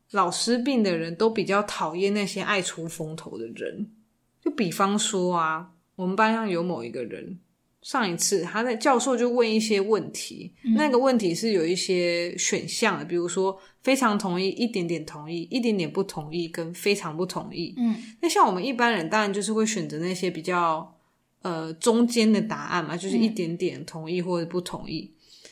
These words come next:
Speaker 1: 但他就立马去站到那一个非常不同意的选项，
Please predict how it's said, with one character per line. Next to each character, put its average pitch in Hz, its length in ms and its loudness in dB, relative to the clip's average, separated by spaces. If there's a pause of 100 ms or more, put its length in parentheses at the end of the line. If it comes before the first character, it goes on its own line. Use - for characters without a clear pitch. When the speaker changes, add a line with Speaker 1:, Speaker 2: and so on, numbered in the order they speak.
Speaker 1:
但 302 180 4
他 269 200 6
就 269 120 2
立 269 320 6
马 175 420 0 (420)
去 - 120 -6
站 220 300 2
到 202 140 2
那 185 160 0
一 175 120 -2
个 170 280 -8
非 269 340 2
常 202 320 2
不 226 80 6
同 190 300 2
意 202 120 0
的 170 140 -2
选 185 200 -2
项， - 440 -2